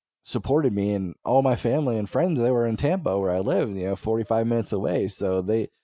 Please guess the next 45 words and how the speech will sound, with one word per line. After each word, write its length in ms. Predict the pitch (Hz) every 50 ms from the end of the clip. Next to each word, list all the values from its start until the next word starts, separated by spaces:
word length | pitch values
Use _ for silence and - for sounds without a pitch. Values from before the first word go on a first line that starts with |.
| _ _ _ _ _ _ _ _ _ _ _ _ _ _ _ _ _ _ _ _ _ _ _ _
you 100 | 117 110
know, 160 | 101 95 98
they 120 | 92 107
couldn't 240 | - - 147 123 113
come 220 | - 135 127 113 101
see 260 | - - 131 147 156
me, 280 | 156 156 156 151 143
and 280 | 127 110 104 104 101 - - _ _ _ _ _ _ _ _ _ _ _ _ _ _ _ _ _
I, 240 | - 113 123 131 123 - - _ _ _ _ _ _ _ _ _ _ 101
there 220 | 101 104 113 123
I 40 | 131
was 480 | 131 147 175 190 151 123 113 - - - - - - -
alone 420 | - 113 117 117 135 190 220 180
again. 440 | 110 92 82 82 78 80 87 107 117 - _ _ _ _ -
And, 420 | 110 107 104 104 101 98 98 95 - _ _ _ _ _ _ _ _ _ _ _ _ _ _ _
you 100 | - 113
know, 100 | 117 120
luckily 380 | 120 131 151 - - 165 143 131
I 100 | 123 131
didn't 220 | 160 180 160 147
gain 300 | 135 139 135 127 120 107
weight, 340 | 104 131 135 110 101 - - _ _ _ _
right? 280 | 113 120 127 139 143 - -
I 200 | 135 110 120 123
didn't 220 | 131 147 156 135
gain 220 | 120 139 139 127 117
weight. 200 | 123 135 135 113
I 120 | 110 117
actually 260 | 131 - - 127 113
lost 400 | 107 104 113 135 143 143 - -
weight 220 | 107 110 120 127 -
while 180 | 82 101 104
I 60 | 101 104
was 160 | 107 104 -
in 140 | 113 107 107
rehab 460 | 131 156 139 110 98 101 120 139 143
'cause 180 | - 120 101 98
they 100 | 104 98
were 140 | 98 95 92
making 340 | 101 110 113 - 127 110
me 100 | 107 104
do 200 | 98 101 113 117
physical 440 | 107 - 107 107 104 110 - - 107
things 520 | - - 104 104 113 123 131 131 123 101 101
and 220 | 92 90 92 92